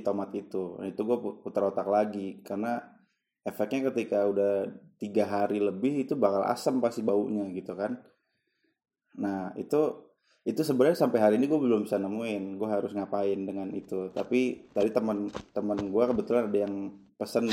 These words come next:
di Palembang, di Parung Mulih, dia bilang, "Ya udah, Lan, bikinin gua sambel, tapi nggak usah pakai tomat deh.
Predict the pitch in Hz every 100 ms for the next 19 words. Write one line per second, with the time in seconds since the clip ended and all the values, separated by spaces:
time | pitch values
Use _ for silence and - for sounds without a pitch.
0 | 104 104 104 101 - - _ _ _ -
1 | - 107 101 98 117 113 107 104 101 95
2 | 95 117 - - - 104 95 107 131 135
3 | - _ - _ _ 104 113 131 156 151
4 | 107 104 - - - _ _ _ 110 107
5 | 113 110 107 113 104 95 104 135 143 143
6 | _ _ 104 101 135 127 104 101 104 101
7 | 104 120 131 127